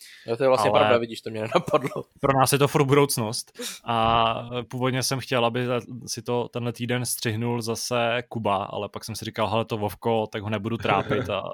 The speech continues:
Speaker 2: a prostě z-, z-, usednu k Lukášovi já a můžeme si o něm hezky popovídat." Takže na to se, na to se moc těším.
Speaker 1: No a, eh, jako za ten týden jsem toho stihnul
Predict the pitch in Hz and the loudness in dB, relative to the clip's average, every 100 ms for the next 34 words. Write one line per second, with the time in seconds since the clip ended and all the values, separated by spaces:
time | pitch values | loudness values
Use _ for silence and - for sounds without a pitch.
0 | - - 101 92 - 90 - 98 98 98 | -8 -4 -2 -2 -6 -12 -10 -12 -12 -16
1 | 98 98 98 98 98 98 98 - - - | -14 -14 -14 -14 -14 -14 -14 -16 -14 -14
2 | - _ - 117 117 - 113 107 101 98 | -16 _ -6 -2 -2 -4 -4 -4 -4 -6
3 | 101 104 - 110 110 104 90 101 _ - | -2 -2 -2 -2 0 0 -2 -6 _ -20
4 | - - _ - 107 98 104 107 107 101 | -20 -20 _ -14 -12 -10 -8 -8 -8 -10
5 | - 117 92 101 101 90 85 - 90 98 | -8 -8 -8 -10 -8 -8 -10 -14 -16 -14
6 | - - 104 95 98 - 101 95 104 - | -12 -10 -10 -12 -14 -14 -14 -14 -16 -18
7 | 90 85 _ _ _ _ _ - _ _ | -20 _ _ _ _ _ _ -20 _ _
8 | _ _ _ _ _ _ _ _ 117 117 | _ _ _ _ _ _ _ _ -4 0
9 | 143 165 170 160 160 _ _ - - 127 | 2 0 -2 -6 -14 _ _ -16 -10 -8
10 | 123 123 123 _ 120 - 143 165 156 131 | -8 -10 -14 _ -10 -6 -4 -4 -4 -4
11 | 131 135 147 147 147 143 139 - - 123 | -4 -6 -8 -6 -6 -6 -10 -14 -10 -8
12 | 123 139 143 139 | -6 -6 -6 -8